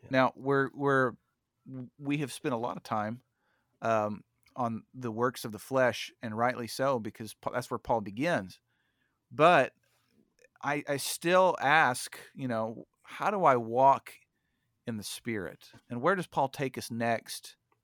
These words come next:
Speaker 2: as he
Speaker 1: That's right.
Speaker 2: talks about, uh, as he wraps up this, this one thought on the works of the flesh?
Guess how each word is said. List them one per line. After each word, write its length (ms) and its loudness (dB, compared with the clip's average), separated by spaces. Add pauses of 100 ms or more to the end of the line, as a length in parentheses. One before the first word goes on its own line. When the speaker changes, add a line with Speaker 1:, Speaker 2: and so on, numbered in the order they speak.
(340)
Speaker 2:
as 180 -8
he 320 -4
Speaker 1:
That's 100 -8
right. 260 -12
Speaker 2:
talks 380 2
about, 480 0
uh, 40 -8
as 280 -10
he 80 -6
wraps 340 2
up 180 -2
this, 360 -6
this 240 -10
one 260 0
thought 320 2
on 100 -4
the 80 -8
works 240 -4
of 40 -18
the 100 -14
flesh? 360 -6